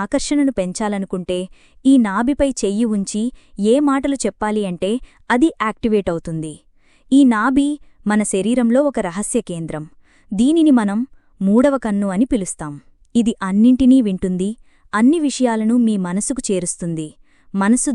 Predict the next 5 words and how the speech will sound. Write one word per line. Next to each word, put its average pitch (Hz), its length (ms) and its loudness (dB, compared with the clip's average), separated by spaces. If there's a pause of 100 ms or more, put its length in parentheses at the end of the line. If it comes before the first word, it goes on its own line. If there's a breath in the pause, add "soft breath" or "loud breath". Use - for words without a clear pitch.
ద్వారా 202 360 -2 (320)
అది 214 160 -2
విశ్వంతో 240 680 0
అనుసంధానమవుతుంది. 170 1120 -4 (380)
మీరు 254 200 6